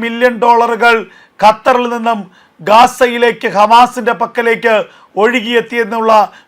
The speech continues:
വിവരങ്ങളാണിപ്പോൾ ഏറ്റവും പുതുതായി മൊസാദ് പുറത്തുവിടുന്നത്. ഒക്ടോബർ ഏഴിലെ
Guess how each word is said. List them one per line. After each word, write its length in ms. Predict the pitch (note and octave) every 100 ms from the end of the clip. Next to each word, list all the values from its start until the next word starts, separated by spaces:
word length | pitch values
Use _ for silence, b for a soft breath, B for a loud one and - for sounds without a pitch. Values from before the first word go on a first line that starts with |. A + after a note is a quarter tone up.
| -
വിവരങ്ങളാണിപ്പോൾ 960 | A3 B3 A#3+ A3+ A3 G#3+ G#3+ A3 G#3+ G3 - b -
ഏറ്റവും 340 | A3 A3 B3 A3+ F3+
പുതുതായി 580 | A3 A3 G#3+ G#3 F#3+ - b -
മൊസാദ് 520 | G3 G3 A#3+ A3 G#3 G#3+ _
പുറത്തുവിടുന്നത്. 760 | G3 G#3 G#3 F#3+ F#3 F#3 F3+ D#3+ - _ b b b b b b b
ഒക്ടോബർ 480 | G3 G#3 A#3+ C4+ B3+
ഏഴിലെ 500 | B3+ B3+ B3 B3 B3+